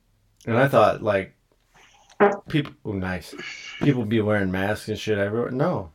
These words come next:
nobody was. Everybody's out walking about. I mean, there were people that were wearing them, right? But, like, I'm outside. There's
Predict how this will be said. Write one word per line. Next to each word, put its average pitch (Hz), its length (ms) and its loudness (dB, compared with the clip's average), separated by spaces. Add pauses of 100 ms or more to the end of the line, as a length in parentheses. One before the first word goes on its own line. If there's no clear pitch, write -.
nobody 151 300 0
was. 95 240 -6
Everybody's 165 480 2
out 123 440 4
walking 139 440 4
about. 127 600 2 (200)
I 143 40 -8
mean, 156 160 2
there 208 120 4
were 160 100 4
people 113 280 -2
that 104 120 2
were 95 160 -2
wearing 92 220 -4
them, 87 180 -8
right? 92 220 -8
But, 98 180 -4
like, 95 320 -6 (360)
I'm 180 160 -6
outside. 131 880 -2 (380)
There's 147 460 0